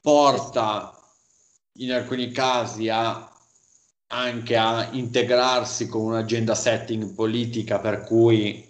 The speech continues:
viene fatta la nuova ordinanza perché il senso di insicurezza poi ti viene posto come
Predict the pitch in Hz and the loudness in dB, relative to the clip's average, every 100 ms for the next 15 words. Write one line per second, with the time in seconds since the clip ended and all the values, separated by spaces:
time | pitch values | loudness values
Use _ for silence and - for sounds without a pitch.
0 | - 110 110 104 113 110 107 107 110 107 | -4 0 0 2 2 4 0 2 0 2
1 | 101 107 113 120 127 117 101 104 101 107 | 0 0 2 2 0 0 -2 -2 -2 0
2 | 107 98 120 110 113 107 - 110 113 120 | 0 0 -4 -2 -4 -6 -6 -4 2 4
3 | 120 117 107 - 110 104 107 107 101 - | 4 4 -4 0 0 0 -4 -4 -6 -4
4 | 110 101 - 104 107 104 104 | -2 -2 -6 -4 -2 -2 -6